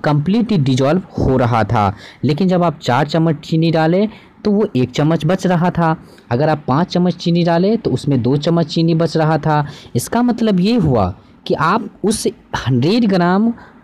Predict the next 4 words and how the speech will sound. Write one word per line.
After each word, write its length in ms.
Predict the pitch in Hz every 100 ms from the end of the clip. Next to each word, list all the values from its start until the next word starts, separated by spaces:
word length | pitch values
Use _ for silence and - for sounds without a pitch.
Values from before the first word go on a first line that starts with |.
| - -
वाटर 680 | 123 120 123 127 127 196 226
में 340 | 180 147 190 214 - -
आप 380 | 113 147 220 269
मैक्सिमम 880 | 151 139 147 - - 220 202 170